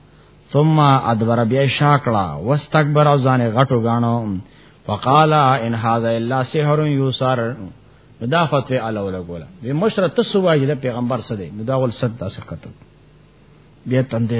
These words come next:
داسې کو. بیا پوزم تروا کړه. بیا په تکبر کې مراله. وی یاره ما ته چې سخکاری کنه. دا پیغمبر چې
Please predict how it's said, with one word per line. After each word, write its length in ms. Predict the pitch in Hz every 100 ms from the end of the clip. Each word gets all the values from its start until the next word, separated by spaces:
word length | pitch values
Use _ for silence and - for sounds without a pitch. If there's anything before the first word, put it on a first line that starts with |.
| 104
داسې 200 | 95 80 -
کو. 60 | - - - -
بیا 140 | 139 131 -
پوزم 320 | 160 139 127
تروا 300 | 104 104 95 -
کړه. 120 | 76 - -
بیا 280 | 113 160 185
په 160 | 160 143 120 -
تکبر 480 | 123 131 131 160 170
کې 140 | 156
مراله. 400 | 131 123 110 92 - - - - - - - -
وی 120 | 143 185
یاره 160 | 208
ما 240 | 190 170 185
ته 100 | 165
چې 120 | 139 123
سخکاری 440 | 127 - 131 120
کنه. 340 | 107 104 98 69 - - - 107
دا 100 | 175 151
پیغمبر 440 | 151 135 127 143
چې 120 | 127